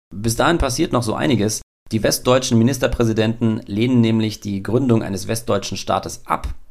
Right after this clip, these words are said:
weil sie fürchten, damit die Möglichkeit einer zukünftigen deutschen Wiedervereinigung zu zerstören. Aber die U S A reagieren mit einer scharfen Zurechtweisung und die Ministerpräsidenten geben ihren Widerstand auf.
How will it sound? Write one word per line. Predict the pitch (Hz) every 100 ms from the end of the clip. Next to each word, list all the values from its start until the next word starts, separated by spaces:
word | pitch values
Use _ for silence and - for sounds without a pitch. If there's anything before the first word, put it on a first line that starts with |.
| -
weil | - 98
sie | 95
fürchten, | - 156 - 123
damit | 107 104 107
die | 104
Möglichkeit | 107 123 110 - 104
einer | 98 101 92
zukünftigen | - 127 123 120 120 107
deutschen | 98 95 - 92
Wiedervereinigung | 131 190 - - 87 80 80
zu | -
zerstören. | 67 73 - 78 80 123 - _ _ _ -
Aber | 110 143 156
die | 127
U | 120
S | 120
A | 117 110 113
reagieren | 110 107 104 120
mit | 107 -
einer | 98 92
scharfen | - - 131 143 -
Zurechtweisung | 113 107 117 90 82 85 98 127 123
und | 113 101
die | 107
Ministerpräsidenten | 98 117 113 - 107 101 98 98 98
geben | 92 92
ihren | - 90
Widerstand | 87 82 - 87 -
auf. | 82 62 -